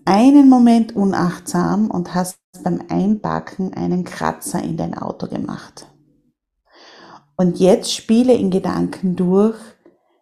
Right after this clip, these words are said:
wie du mit dir selbst sprechen würdest.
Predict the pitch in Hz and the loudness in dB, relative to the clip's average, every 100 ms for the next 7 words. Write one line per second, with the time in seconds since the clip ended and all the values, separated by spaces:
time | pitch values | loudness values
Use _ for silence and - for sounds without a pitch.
0 | _ 175 185 190 240 233 208 - 202 185 | _ -4 -2 0 2 4 4 2 -2 -2
1 | - 180 175 175 - - - _ _ - | -2 0 -2 -6 -12 -12 -20 _ _ -20
2 | - 170 - 156 76 67 - - - | -8 -8 -6 -10 -6 -8 -8 -12 -14